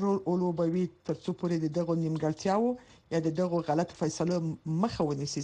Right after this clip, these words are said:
ځکه چې په آخر کې هره غلطه فیصله، هغه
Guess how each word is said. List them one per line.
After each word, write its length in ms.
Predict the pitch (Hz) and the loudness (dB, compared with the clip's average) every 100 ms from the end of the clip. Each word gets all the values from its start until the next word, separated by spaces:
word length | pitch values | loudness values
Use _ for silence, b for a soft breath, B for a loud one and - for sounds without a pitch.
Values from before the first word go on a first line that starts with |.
| 160 | -2
ځکه 180 | - 160 | -2 -2
چې 100 | - 151 - B B | 0 -2 -4 B B
په 100 | - | 2
آخر 260 | 165 - 240 240 | 2 4 2 2
کې 100 | 185 165 | 0 0
هره 200 | - 247 190 | 0 2 4
غلطه 240 | 170 165 190 | 2 2 -2
فیصله، 400 | 160 160 180 170 175 b b b _ - | -2 -2 0 -2 -2 b b b _ -2
هغه 220 | 143 | -2